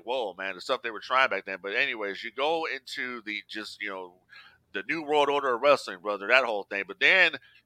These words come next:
you gotta look at it from the production side of things, too, the, what, what they were doing that was different.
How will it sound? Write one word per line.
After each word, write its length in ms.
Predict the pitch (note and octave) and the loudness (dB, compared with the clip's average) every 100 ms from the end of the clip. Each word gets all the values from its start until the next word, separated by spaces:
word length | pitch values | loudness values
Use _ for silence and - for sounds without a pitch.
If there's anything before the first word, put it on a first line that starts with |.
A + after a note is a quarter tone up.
| _ | _
you 80 | B2+ | 0
gotta 240 | D#3+ C#3+ C3+ | 8 8 8
look 140 | C#3 | 2
at 100 | C3+ | 0
it 80 | A#2 | -2
from 140 | A#2+ | -6
the 80 | G#2+ | -12
production 580 | - - C3+ D3+ - A2 | -12 0 2 2 -6 -12
side 300 | G2+ G#2+ G2 | -4 0 2
of 80 | F2+ | 0
things, 340 | - G2 F2 - | -4 -4 -4 -10
too, 240 | C#3+ A2+ F#2+ | -10 -10 -10
the, 100 | G2+ | -10
what, 220 | F#2+ G#2+ G2+ | -8 -12 -12
what 140 | G2+ | -6
they 120 | G#2+ | -4
were 120 | G2+ | -4
doing 180 | G2 G#2 | -8 -8
that 100 | G2 | -8
was 100 | F2+ | -10
different. 380 | - C3+ A2 - | -6 -6 -6 -18